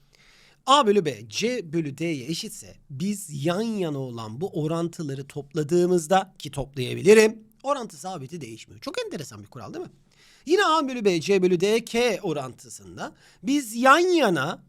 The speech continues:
duran bu ifadelere bir şey yapmıyoruz. Hepsini mesela A'yı ve B'yi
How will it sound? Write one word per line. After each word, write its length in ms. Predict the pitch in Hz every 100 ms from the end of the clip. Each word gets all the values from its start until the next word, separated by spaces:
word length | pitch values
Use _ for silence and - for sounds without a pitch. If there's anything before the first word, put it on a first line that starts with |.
| _ _ 123
duran 340 | 175 208 208 202
bu 60 |
ifadelere 500 | 190 180 170 170 165
bir 60 | 156
şey 120 | 175
yapmıyoruz. 380 | 170 156 147 - _ _
Hepsini 520 | 247 294 - 202 156
mesela 380 | 196 202 147 160 _ _
A'yı 540 | 208 220 247 254 262 180
ve 180 | 170 147
B'yi 360 | 156 139 135